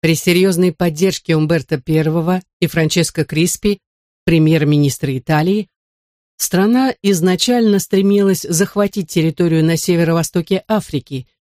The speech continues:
Эритрею, Сомали и, наконец, Абиссинию, Эфиопию. Расчёт был на то, что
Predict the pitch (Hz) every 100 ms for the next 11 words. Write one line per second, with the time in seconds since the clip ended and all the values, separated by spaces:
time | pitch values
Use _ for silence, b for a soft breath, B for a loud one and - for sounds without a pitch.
0 | _ 160 156 147 160 170 214 240 226 _
1 | _ _ - 165 147 139 147 226 - _
2 | _ _ 196 208 202 220 220 - - 202
3 | 190 220 - 240 170 143 127 - _ _
4 | - 147 156 147 123 143 135 - _ _
5 | _ _ _ _ 170 170 - 180 156 151
6 | 151 151 185 180 175 -